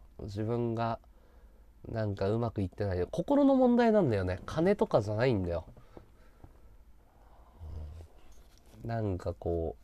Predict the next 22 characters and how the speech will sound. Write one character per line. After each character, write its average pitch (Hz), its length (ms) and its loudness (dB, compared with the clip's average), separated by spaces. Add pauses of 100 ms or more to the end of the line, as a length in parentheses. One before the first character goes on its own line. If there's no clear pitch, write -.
(200)
う、 - 40 -4
や 151 80 2
っ - 20 -2
ぱ 240 100 2
り 196 80 2
さ、 110 300 -4 (2500)
あ 107 220 -6
の、 95 340 0
稼 135 340 -4
ぎ 139 140 -2
た 139 200 0
い、 107 180 2
閲 110 240 -6
覧 127 260 4
が 120 80 4
欲 117 200 2
し 117 180 0
い - 20 2
っ 98 40 -2
て、 101 120 -8
ど 196 160 10
っ 254 60 4